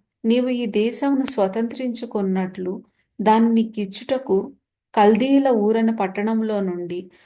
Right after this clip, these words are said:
నిన్ను ఇవతలికి తీసుకొని వచ్చిన యెహోవాను నేనే" అని చెప్పినప్పుడు,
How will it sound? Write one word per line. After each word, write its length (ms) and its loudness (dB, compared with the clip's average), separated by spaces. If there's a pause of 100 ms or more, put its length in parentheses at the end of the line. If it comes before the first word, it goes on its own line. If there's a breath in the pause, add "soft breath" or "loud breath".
(240 soft breath)
నిన్ను 400 6 (100)
ఇవతలికి 440 2
తీసుకొని 540 0
వచ్చిన 380 -2
యెహోవాను 800 -4
నేనే" 380 0
అని 280 -4
చెప్పినప్పుడు, 840 -6